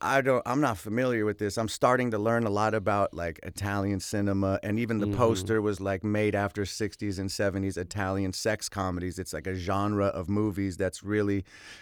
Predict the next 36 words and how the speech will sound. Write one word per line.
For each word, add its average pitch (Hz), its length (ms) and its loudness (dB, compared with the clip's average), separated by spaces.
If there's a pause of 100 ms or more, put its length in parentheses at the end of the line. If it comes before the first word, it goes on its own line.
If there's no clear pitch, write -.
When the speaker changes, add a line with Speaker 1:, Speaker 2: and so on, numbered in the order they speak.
(160)
Speaker 2:
Sick. 98 440 -6
Speaker 1:
yeah, 170 500 10
it's, 123 160 4
like, 123 200 4
Speaker 2:
Sick. 90 100 2
Speaker 1:
sexually 135 500 4
charged 123 540 4
but 113 140 0
funny, 123 560 2
and 117 180 2
they 120 100 6
don't, 139 320 2
they 123 120 -2
don't 160 160 0
really 165 180 2
make 156 220 0
a 160 40 -2
lot 151 200 0
of - 100 -4
movies 170 460 -2
like 110 180 2
that 113 160 4
anymore. 113 280 2
And 110 60 2
especially 135 520 0
since 127 220 0
Speaker 2:
Right. 113 40 -4
Speaker 1:
my 113 140 4
character's, 123 580 0
like, 101 160 -2
a 92 60 0
bad 107 420 0
piece 110 300 -8
of 98 80 -4
shit - 340 -2
person, 120 540 -2